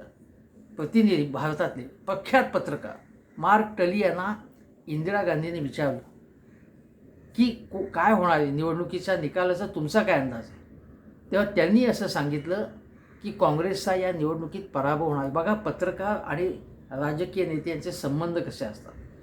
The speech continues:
त्यांनी असं सांगितलं की तुमचा पराभव होणार आहे आणि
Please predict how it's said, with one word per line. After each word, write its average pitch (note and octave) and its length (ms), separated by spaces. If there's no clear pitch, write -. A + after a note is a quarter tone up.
त्यांनी G#3+ 260
असं A3+ 300
सांगितलं A3 400
की A3+ 100
तुमचा A3 300
पराभव A3 420
होणार A#3 240
आहे G3+ 160
आणि F3+ 140